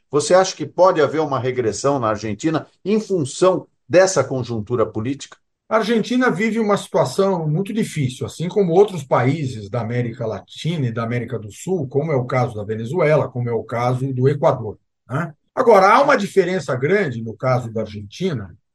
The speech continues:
Speaker 2: que é o fato de que, diferentemente do que ocorreu no Brasil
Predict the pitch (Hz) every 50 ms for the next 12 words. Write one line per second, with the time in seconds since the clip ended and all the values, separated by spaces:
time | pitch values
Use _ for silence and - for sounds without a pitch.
0 | _ - - 220 214 233 269 262 202 - - 180 190 214 220 220 - - 143 131
1 | 123 117 143 147 127 - 165 156 - 170 156 - 170 170 226 269 262 - 196 175
2 | 175 170 - - 135 139 135 131 - 147 139 131 131 135 120 110 117 117 117 113
3 | 104 107 104 98 95 - 131 196 196 139 131